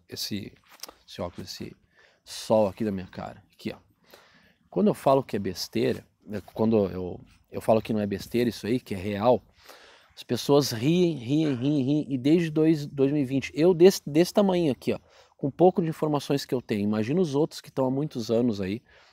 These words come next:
que já falam há muitos anos, e as pessoas continuam rindo, tá? <clears throat> Ah, em dois mil e vinte e um, eu falava do metaverso aqui, que ia acontecer,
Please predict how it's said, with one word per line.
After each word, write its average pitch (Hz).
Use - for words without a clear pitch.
que -
já 104
falam 110
há -
muitos 113
anos, 110
e 131
as 117
pessoas -
continuam 131
rindo, 113
tá? 113
<clears throat> 127
Ah, 104
em 117
dois 117
mil 139
e 135
vinte 147
e 147
um, 151
eu 156
falava 139
do 143
metaverso 143
aqui, 127
que 131
ia -
acontecer, 147